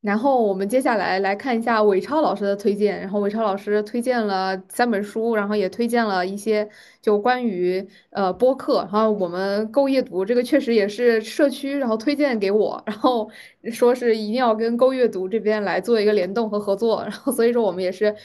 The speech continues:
找到了杨文老师，然后也邀请了杨文老师来参与到今天的这个直播。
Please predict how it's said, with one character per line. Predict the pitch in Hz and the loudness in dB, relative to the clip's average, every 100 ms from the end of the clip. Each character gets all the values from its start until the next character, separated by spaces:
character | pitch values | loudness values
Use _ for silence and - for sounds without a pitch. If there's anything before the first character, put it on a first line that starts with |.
| - - | -20 -6
找 | 156 | 0
到 | 202 | 2
了 | 220 | 2
杨 | 185 | 2
文 | 196 220 | 0 -2
老 | 175 | -2
师， | - 196 | -6 -8
然 | 190 | -4
后 | 214 | -2
也 | 165 - _ - | -2 -4 _ 0
邀 | 214 | 0
请 | 233 202 | 0 -2
了 | 175 | -2
杨 | 175 | -2
文 | 190 202 | -2 -4
老 | 180 | -4
师 | 190 | -2
来 | 185 | -4
参 | 190 240 240 | -2 0 0
与 | |
到 | 190 175 | 0 -2
今 | 202 | -4
天 | 214 | -2
的 | 202 | -2
这 | 196 | 0
个 | 190 | -2
直 | 190 175 | -4 -8
播。 | 190 196 208 | 0 0 -2